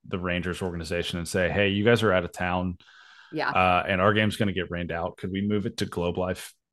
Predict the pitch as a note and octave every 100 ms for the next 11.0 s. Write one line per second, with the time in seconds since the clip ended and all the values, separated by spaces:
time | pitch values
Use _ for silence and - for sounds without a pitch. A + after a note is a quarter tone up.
0 | _ - G2 F#2+ F#2 F2+ E2+ G2+ F#2 E2+
1 | _ _ G#2 G2+ G#2+ G2 A2 G#2 G#2 F#2
2 | F2+ F#2+ G#2+ - - F2+ B2 F3 D#3+ -
3 | G2+ G2 F#2+ F#2 G2+ G2+ F#2+ G#2 G2+ G#2
4 | G#2+ - A2 G2 G#2+ G2 - G2 F#2 F#2+
5 | F2 E2 - E2+ E2 E2 E2 E2+ E2+ F#2
6 | E2+ E2+ E2 - F2+ - F2+ F2+ F2+ F#2+
7 | G#2 B2 A#2+ - G#2 G2+ - - - D3
8 | D#3+ G#3+ A3 A3+ G#3 A3+ G2 F2 F2+ F#2
9 | B2 C3 B2 A#2+ B2 A2+ B2+ C#3+ C#3+ C#3
10 | C#3 C3+ B2+ C#3+ D3+ G2+ F#2 G2+ G2+ A#2+